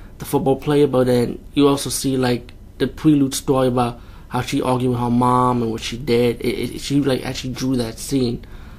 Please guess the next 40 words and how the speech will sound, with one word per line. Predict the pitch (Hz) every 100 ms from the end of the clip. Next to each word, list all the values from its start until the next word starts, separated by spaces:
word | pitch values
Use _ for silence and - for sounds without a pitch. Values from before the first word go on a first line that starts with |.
| - - -
I | 147
mean, | 151
and | - 160 156
movie-wise, | 156 139 127 123 120 113
I |
mean. | 117 117 123 - - - -
But | - 135
still, | - 170
it | 139 143
was | 143
good | 147 180
to | 143
know | 135 135
that | 127 117
there | 127 127
is | 127 -
some | 123
kind | 127 123
of | 120 113 - - - - -
little, | 196 190 147 - -
little | 180 170
more | 147 147
detailed | 143 131 - 127 123
story | - 131 120 117
about | 117 113
what, | 123 117 -
what, | - 120 110
what | 131 117
she | -
really | 123 127 113
did, | 123 120 - - -
you | -
know. | 117 117 - - - - - - - - - - - - -
Besides | 165 175 180 151
that, | 156 139 123
we | 131
get | 151
to | 151
the | 143
scene | - 147 135